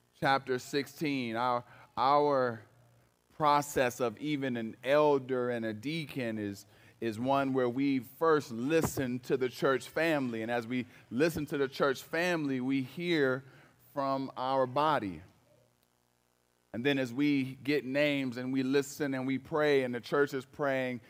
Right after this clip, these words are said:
then the elders bring forth the final word of selecting folks that are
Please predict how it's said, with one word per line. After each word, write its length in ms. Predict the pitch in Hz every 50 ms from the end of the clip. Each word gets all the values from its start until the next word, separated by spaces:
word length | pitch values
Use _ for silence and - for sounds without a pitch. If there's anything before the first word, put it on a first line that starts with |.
| - _
then 160 | - 135 123 120
the 180 | 123 104 - 120
elders 840 | 147 156 160 156 151 135 135 135 127 127 127 123 120 - - - - _ - 135
bring 200 | 120 139 139 131
forth 260 | 127 - 143 131 127 131
the 100 | 127 113 - -
final 380 | - 139 131 135 139 135 131 131
word 500 | 127 139 147 151 143 139 135 131 123 120
of 240 | 120 120 120 110 - - _ _ _ _ _ _ _
selecting 720 | - - - 131 131 135 143 147 147 131 - 135 123 120
folks 380 | - - 131 123 123 120 113 -
that 200 | - 123 120 117
are 280 | 117 117 113 110 117